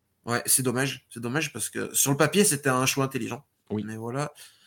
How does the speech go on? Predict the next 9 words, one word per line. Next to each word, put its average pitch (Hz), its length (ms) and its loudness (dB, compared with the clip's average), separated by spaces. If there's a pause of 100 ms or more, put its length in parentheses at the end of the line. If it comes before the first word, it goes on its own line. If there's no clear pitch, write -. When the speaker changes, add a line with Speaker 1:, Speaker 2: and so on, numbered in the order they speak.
(340)
Speaker 1:
Euh, 151 380 6
Jenner, 165 500 8
moi, 135 120 2
j-, 113 240 2
j'y 110 160 0
arrive 107 220 -4
pas. 127 260 -6 (180)
J'ai 113 140 -4
beau, 117 640 -2